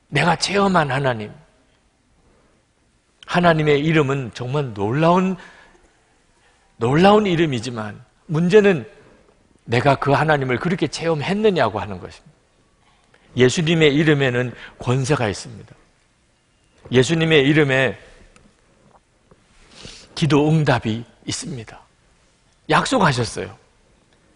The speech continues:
요한복음 십사 장 십삼 절에 "너희가 내 이름으로 무엇을 구하든지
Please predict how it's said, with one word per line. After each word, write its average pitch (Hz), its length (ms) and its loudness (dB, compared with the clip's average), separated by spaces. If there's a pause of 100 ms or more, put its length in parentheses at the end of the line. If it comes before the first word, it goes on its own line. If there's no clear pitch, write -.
요한복음 151 460 4
십사 143 280 -2
장 127 160 -2
십삼 127 380 -4
절에 113 340 0 (160)
"너희가 147 420 4
내 135 200 2
이름으로 151 480 0
무엇을 165 420 -2
구하든지 143 640 -2